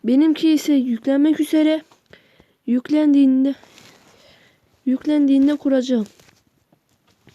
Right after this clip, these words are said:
Eğer başka online oyunların hilelisini istiyorsanız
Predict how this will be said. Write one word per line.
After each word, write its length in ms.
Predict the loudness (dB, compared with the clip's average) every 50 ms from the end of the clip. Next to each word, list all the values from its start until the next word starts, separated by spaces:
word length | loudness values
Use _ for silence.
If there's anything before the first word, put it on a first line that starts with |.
| _ _ _ _ _ _ _ _ _ _ _ _ -20 _ _ _ _ _ _ _ _ _ _ _ _ _ _ _ _ _ _ _ -20 _ _ _
Eğer 380 | -2 0 2 0 0 -2 -2 -2
başka 580 | 0 0 0 -2 -4 -4 -2 0 0 0 -2 -6 -12 -20 -20 -20 -20 _ -20 -20 _ _ _ -20 -14 _
online 520 | -2 0 2 2 4 2 2 2 0 -2 -2
oyunların 520 | -2 -2 0 0 0 0 0 0 0 -2
hilelisini 840 | -2 -2 0 2 2 2 2 2 0 0 -2 -4 -4 -6 -6 -6 -6
istiyorsanız 880 | -6 -8 -8 -6 -6 -6 -4 -4 -4 -4 -4 -2 -2 -4 -4 -8 -16